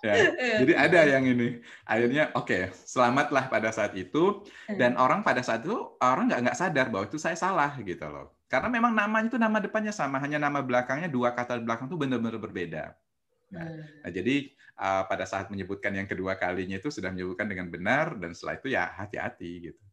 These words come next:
Speaker 1: <laughs>
Speaker 2: Oke.
Speaker 1: Jadi
Speaker 2: <clears throat> Eh, Mas Zaki,
Speaker 1: Oke.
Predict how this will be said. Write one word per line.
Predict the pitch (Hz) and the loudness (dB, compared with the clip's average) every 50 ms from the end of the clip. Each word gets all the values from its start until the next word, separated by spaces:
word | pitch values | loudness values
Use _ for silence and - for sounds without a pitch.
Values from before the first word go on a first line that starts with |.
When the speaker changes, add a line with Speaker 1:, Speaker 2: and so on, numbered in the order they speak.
| _ | _
Speaker 1:
<laughs> | - - 440 - - 370 349 - - - - _ _ _ _ _ _ - - - 330 - - - - - - - - - - - | -10 -8 -8 -6 -6 -8 -12 -12 -14 -18 -20 _ _ _ _ _ _ -20 -14 -12 -12 -12 -12 -16 -20 -18 -20 -20 -20 -16 -12 -4
Speaker 2:
Oke. | 220 240 - | 0 2 4
Speaker 1:
Jadi | - 262 247 | 4 4 4
Speaker 2:
<clears throat> | 254 254 247 247 196 - 214 - - - - - - - | 4 4 4 4 2 0 -4 -10 -14 -16 -16 -12 -4 0
Eh, | 262 262 254 247 233 | 2 4 4 4 2
Mas | 233 240 240 | 0 -2 -2
Zaki, | 240 247 240 - 311 277 | -2 -2 -2 -2 -4 -6
Speaker 1:
Oke. | - - | -6 -8